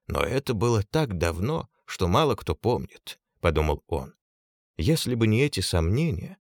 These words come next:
Орест был бы кандидатом номер один. Он ничем не уступал Клеомениду, и, конечно, философ не верил, что великий учитель имеет какое-либо отношение к убийству. "Гиппокрионт,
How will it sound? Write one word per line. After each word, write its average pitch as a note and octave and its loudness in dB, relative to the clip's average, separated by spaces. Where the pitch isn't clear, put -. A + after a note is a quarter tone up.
Орест F3+ 4
был E3 2
бы D#3 2
кандидатом A#2+ 2
номер G2+ 4
один. - -6
Он D3 4
ничем E3+ 2
не F3 0
уступал B2+ 2
Клеомениду, A#2 -2
и, F2 2
конечно, F#2 4
философ F2+ 0
не E2 0
верил, G#2 2
что - -2
великий G#2+ 0
учитель G2 -2
имеет B2+ 0
какое-либо C3 0
отношение G2+ 0
к - -12
убийству. - -8
"Гиппокрионт, F#2+ 2